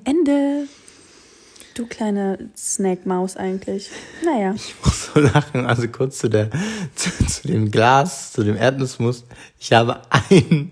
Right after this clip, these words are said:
Speaker 2: also ihr müsst euch vorstellen, das sind fünfhundert Milliliter, glaub ich. Oder? Ein halber Liter? Und das war, ich habe einmal davon gegessen.
Speaker 1: Einmal und es war so, dass man plötzlich den Boden gesehen hat.
Speaker 2: Ja, bei dir im
Speaker 1: Real Talk. Und es war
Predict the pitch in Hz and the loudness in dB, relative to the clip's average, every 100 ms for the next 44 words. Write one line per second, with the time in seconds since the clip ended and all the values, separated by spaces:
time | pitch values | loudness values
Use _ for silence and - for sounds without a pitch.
0 | - 107 110 110 175 - - 117 131 139 | -2 2 2 0 -4 -10 -2 0 2 4
1 | 127 151 151 147 117 113 110 139 135 135 | 4 4 4 4 0 0 -2 -2 2 2
2 | 123 120 147 160 160 175 180 190 220 - | 2 2 2 2 2 2 2 0 -2 -6
3 | - - - - - 139 214 185 156 151 | -18 -20 -20 -16 0 4 6 6 4 4
4 | 98 165 226 269 - _ - 139 139 127 | 2 0 -2 -2 -6 _ -2 2 2 0
5 | - - 160 127 - 107 143 156 - 131 | -6 -4 -2 -4 -4 -4 0 0 0 -2
6 | 117 131 131 - 131 - - 135 - - | -2 -6 -10 -8 -6 -6 -8 -10 -10 -20
7 | _ _ _ - 269 339 311 302 330 480 | _ _ _ 0 2 4 4 4 2 -2
8 | 392 - 202 196 - 190 185 226 277 359 | -6 -4 -2 0 2 2 4 4 6 2
9 | 349 208 - 190 196 220 247 262 277 233 | 0 -2 2 0 2 0 0 -2 -2 0
10 | 269 285 247 180 185 185 165 170 180 240 | 0 0 0 0 -2 0 0 2 4 6
11 | 233 - - - 165 208 226 202 277 349 | 6 4 -4 4 6 8 6 6 4 4
12 | 381 392 214 175 - - - 226 220 220 | 4 4 4 4 0 -14 -4 -2 0 -4
13 | 214 226 254 320 | 2 6 6 6